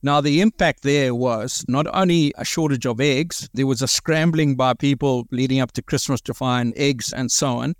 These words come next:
but also eggs go into bakery value chain. It's a really important source of protein.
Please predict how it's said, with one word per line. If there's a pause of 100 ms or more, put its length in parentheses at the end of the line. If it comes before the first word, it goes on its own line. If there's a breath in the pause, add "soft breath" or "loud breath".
(180)
but
also
eggs
go
into
bakery
value
chain. (280)
It's
a
really
important
source
of
protein.